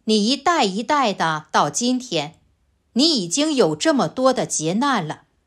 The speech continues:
最后把所有的劫难全部消掉了，那么你就修上去了，是这个概念。尽具心生，就是说，所有的百千万劫，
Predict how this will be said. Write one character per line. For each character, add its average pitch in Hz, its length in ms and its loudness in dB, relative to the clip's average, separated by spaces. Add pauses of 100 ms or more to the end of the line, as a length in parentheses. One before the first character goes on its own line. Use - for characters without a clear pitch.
(300)
最 202 260 4
后 165 460 -2 (360)
把 196 180 4
所 220 340 4
有 202 140 0
的 185 140 -2
劫 190 360 0
难 214 380 0 (220)
全 208 400 0
部 214 100 -2
消 240 360 0
掉 254 340 0
了， 156 180 -8 (580)
那 226 140 4
么 214 140 4
你 185 200 -2
就 175 540 0
修 226 360 4
上 226 280 -2
去 180 240 -4
了， 143 220 -6 (380)
是 202 220 2
这 269 240 2
个 185 120 0
概 175 300 2
念。 156 300 -6 (960)
尽 269 340 2
具 180 280 0
心 214 300 2
生， 240 440 -2 (340)
就 233 180 2
是 160 140 -2
说， 190 460 -2 (560)
所 233 360 4
有 226 180 -2
的 220 140 2
百 175 240 0
千 226 320 2
万 220 240 0
劫， 165 460 -8